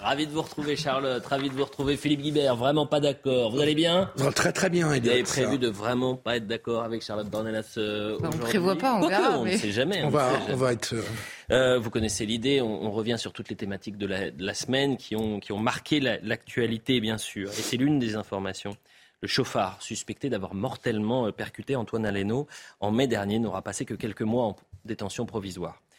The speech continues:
Speaker 1: Désormais placé sous contrôle judiciaire, et l'association Antoine Aleno a communiqué,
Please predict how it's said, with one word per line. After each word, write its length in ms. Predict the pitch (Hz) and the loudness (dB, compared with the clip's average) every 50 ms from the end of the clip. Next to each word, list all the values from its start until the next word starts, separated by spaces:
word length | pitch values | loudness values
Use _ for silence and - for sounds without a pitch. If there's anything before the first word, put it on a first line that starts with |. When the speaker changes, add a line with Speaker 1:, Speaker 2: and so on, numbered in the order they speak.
| _ _ _ | _ _ _
Speaker 1:
Désormais 380 | - 101 95 110 101 107 107 101 | -8 -4 -2 0 0 0 -2 -2
placé 260 | - 104 98 - - | -4 -6 -6 -4 -6
sous 140 | 101 - 92 | -6 -8 -8
contrôle 340 | - 104 95 - - 104 | -8 -8 -8 -6 -6 -6
judiciaire, 640 | 92 92 92 87 104 - - - 127 135 147 151 139 - | -6 -4 -6 -6 -4 -2 0 0 2 2 2 0 -2 -4
et 240 | - 104 104 104 92 | -4 -2 -2 -2 -2
l'association 920 | 82 104 107 101 - - 104 - - 117 110 - - - 190 185 147 110 - | -2 -2 -2 -2 -2 -4 -6 -4 -4 -4 -4 -2 -2 -2 -2 -2 -2 -4 -6
Antoine 500 | 98 95 - - 101 101 95 90 90 - | -8 -6 -4 -4 -2 -2 -2 -4 -4 -6
Aleno 380 | - - 98 101 101 107 120 139 | -6 -6 -4 -4 -2 0 0 0
a 80 | 139 110 | 0 0
communiqué, 580 | - - 110 110 107 104 98 - - 139 147 | -2 -2 -2 0 0 0 -2 0 -2 -2 -2